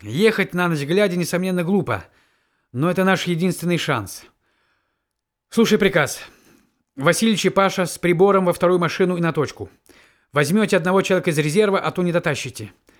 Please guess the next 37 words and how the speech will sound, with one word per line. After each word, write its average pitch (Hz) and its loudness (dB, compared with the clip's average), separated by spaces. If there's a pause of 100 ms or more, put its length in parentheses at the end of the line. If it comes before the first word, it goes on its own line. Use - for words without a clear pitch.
(720)
Мы 233 6
с - 2
Сергеем 208 4
на 196 2
нашей 190 0
по 170 -4
второму 185 2
маршруту. 156 -4 (420)
Я 151 -2
бы 196 4
один 196 0
поехал, 131 0
но 127 -2
не 139 0
умею 156 0
машину 147 -2
водить. 101 -6 (840)
Васильич, 170 0
отдай 196 2
мне 175 0
свой 151 0
ин-, 143 -6
инмарсат. 147 -2 (800)
Запас 156 0
времени 208 2
у 196 2
нас - -4
два-три 190 0
часа, 156 -2
не 156 2
больше. 135 0 (1040)
Кот, 165 2
ты 147 0
понимаешь, 175 0
что - -6
это 156 -2
будет? 135 -4